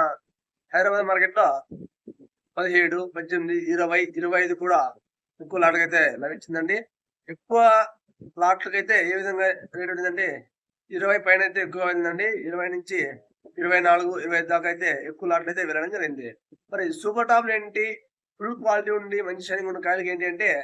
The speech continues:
ఇరవై ఎనిమిది, ఇరవై తొమ్మిది, ముప్పై, ముప్పై ఒక్కటి కూడా సూపర్ టాప్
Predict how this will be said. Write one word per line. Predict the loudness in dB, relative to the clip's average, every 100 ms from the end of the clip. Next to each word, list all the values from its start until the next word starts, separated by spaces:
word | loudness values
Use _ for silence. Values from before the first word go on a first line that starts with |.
| -10 _ -18 -18 _ _ -8
ఇరవై | -4 0 2
ఎనిమిది, | 0 -2 -10 -10 -6
ఇరవై | -4 -4 -4
తొమ్మిది, | -6 -4 -4 -4
ముప్పై, | -8 -8 -2 0 -2 -6 _ _ _
ముప్పై | -14 0 2 2
ఒక్కటి | -2 -6 0
కూడా | 2 2 0 -10 -20 -12
సూపర్ | -6 -2 0
టాప్ | 0 0